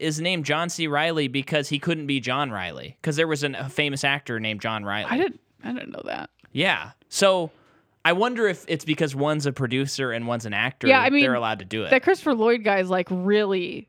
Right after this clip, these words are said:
Speaker 2: famous.
Speaker 1: Yeah.
Speaker 2: The producer, right?
Speaker 1: Yeah.
Speaker 2: Um, but yeah, when, when I saw Modern Family, I was like, "That just makes no sense. I don't get it."
Speaker 1: Yeah.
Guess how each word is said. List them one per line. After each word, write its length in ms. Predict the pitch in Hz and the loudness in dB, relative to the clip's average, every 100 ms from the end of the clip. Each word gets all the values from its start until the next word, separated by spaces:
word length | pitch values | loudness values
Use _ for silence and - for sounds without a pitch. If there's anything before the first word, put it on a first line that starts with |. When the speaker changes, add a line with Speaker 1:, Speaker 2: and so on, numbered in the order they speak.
| 226 | -14
Speaker 2:
famous. 760 | 214 - 190 180 - - - - | -10 -2 -2 -2 -6 -10 -14 -2
Speaker 1:
Yeah. 240 | 147 135 - 226 | 0 0 -2 0
Speaker 2:
The 380 | 214 202 175 - | 4 4 2 -2
producer, 520 | - 214 269 - - - | 0 2 2 -2 -8 -2
right? 240 | 190 185 | 0 4
Speaker 1:
Yeah. 200 | 233 202 - _ _ - | 4 2 -2 _ _ 2
Speaker 2:
Um, 500 | 233 226 180 165 208 _ | 4 4 2 -4 -12 _
but 120 | 254 | 6
yeah, 140 | 277 254 | 8 6
when, 260 | 254 247 - 233 | 6 2 -2 2
when 120 | 254 | 4
I 100 | 277 | 4
saw 140 | 294 | 4
Modern 240 | 254 233 226 | 4 4 2
Family, 280 | 247 247 | 2 4
I 40 | 233 | 2
was 100 | 214 | 0
like, 180 | 214 - | -2 -4
"That 180 | 311 | -6
just 180 | - 214 | -4 -2
makes 240 | 233 - 254 | -2 -2 -4
no 60 | |
sense. 420 | 254 - 339 262 | -6 -4 -4 -4
I 80 | 262 | -2
don't 200 | 240 254 | -2 -2
get 160 | - 330 | -2 -2
it." 180 | 254 - _ _ _ _ _ _ - | -2 -6 _ _ _ _ _ _ 2
Speaker 1:
Yeah. 320 | 170 160 | 4 4